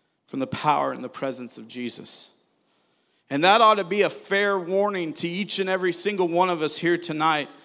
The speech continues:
that even the best of us, even the strongest of us, have to be aware that we are in danger of fading away. That is why Jesus made such an emphasis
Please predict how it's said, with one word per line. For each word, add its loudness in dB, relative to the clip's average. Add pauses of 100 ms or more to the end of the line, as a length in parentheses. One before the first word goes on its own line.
(300)
that 6
even 4
the 2
best 2
of 0
us, 0
even 0
the 6
strongest 0
of 0
us, -2
have -4
to -10
be 0
aware 4
that -4
we 0
are 0
in -6
danger 0 (580)
of -4
fading -4 (120)
away. -6 (1500)
That 0
is 2
why 6
Jesus -4
made 0
such -4
an -6
emphasis -6